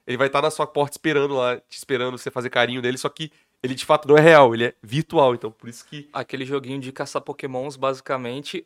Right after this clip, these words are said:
Speaker 2: é realidade aumentada.
Speaker 1: É.
Speaker 2: Você ainda anda nos lugares, você procura pokémons digitais ali que você só enxerga pelo
Speaker 1: Boa.
Speaker 2: seu celular. Então eu acho que,
Speaker 1: Esse é
Speaker 2: assim,
Speaker 1: outro conceito ainda, né?
Speaker 2: É, então, assim, no futuro, considerando que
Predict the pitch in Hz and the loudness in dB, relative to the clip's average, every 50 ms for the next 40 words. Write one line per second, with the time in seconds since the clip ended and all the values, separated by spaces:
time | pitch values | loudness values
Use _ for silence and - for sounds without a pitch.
0 | _ _ - 135 135 143 143 135 139 135 139 131 139 147 151 160 165 - 147 135 | _ _ -8 -6 -6 -8 -8 -6 -6 -6 -4 -4 -4 -4 -4 -6 -6 -2 0 0
1 | 127 120 117 107 98 - 120 - - 135 127 127 135 143 135 131 131 147 165 165 | 0 0 -2 -6 -10 -10 -10 -8 -6 -6 -4 -4 -2 -2 -2 -2 -4 -6 -6 -8
2 | 165 160 147 131 143 143 135 127 127 131 143 156 165 160 - - 147 143 - 156 | -10 -10 -10 -10 -10 -8 -6 -4 -4 -4 -4 -6 -8 -10 -10 -12 -14 -12 -12 -14
3 | - - 143 139 _ - 147 151 156 - 151 143 - 151 135 131 135 143 139 131 | -14 -12 -12 -12 _ -8 -8 -8 -8 -10 -14 -14 -14 -14 -12 -12 -12 -14 -14 -14
4 | 127 143 139 143 139 _ - 127 135 139 139 143 135 127 123 135 - - 143 143 | -16 -16 -14 -14 -10 _ -2 -2 -2 -2 -4 -6 -8 -8 -12 -14 -16 -16 -18 -18
5 | 135 - - 143 135 - - 135 135 139 123 147 143 139 - - 147 - - 151 | -16 -16 -14 -14 -12 -10 -10 -10 -10 -10 -12 -14 -14 -14 -14 -14 -14 -12 -12 -8
6 | 151 147 135 117 113 113 _ _ _ _ _ _ _ _ _ 135 131 123 - 135 | -4 -2 0 0 -2 -4 _ _ _ _ _ _ _ _ _ -16 -12 -6 -4 -2
7 | 131 131 131 131 127 - - - 147 135 - 113 110 123 131 147 131 - 135 135 | -2 0 0 -2 -2 -4 -8 -12 -12 -10 -8 -8 -8 -8 -8 -10 -12 -12 -12 -12
8 | - - 117 110 - 110 110 107 107 110 113 - - - 135 131 131 123 - - | -12 -14 -16 -16 -18 -20 -20 -20 -20 -20 -20 -8 -2 0 2 2 2 0 -4 -8
9 | - - 139 127 117 _ _ 135 135 139 139 147 143 139 135 135 131 - - 147 | -14 -12 -12 -12 -12 _ _ -2 0 0 0 -2 -4 -6 -6 -8 -10 -10 -14 -16
10 | 120 _ _ _ _ _ - 143 143 - - 160 - - 147 151 180 190 160 139 | -16 _ _ _ _ _ -12 -12 -12 -12 -14 -16 -14 -10 -6 -4 -4 -4 -4 -6
11 | 127 123 - _ _ _ - 139 143 - - 147 127 127 139 143 139 _ - 143 | -8 -10 -16 _ _ _ -10 -10 -10 -6 -6 -4 -4 -4 -6 -8 -12 _ -16 -14
12 | 139 135 131 131 127 123 113 | -14 -12 -12 -14 -14 -16 -16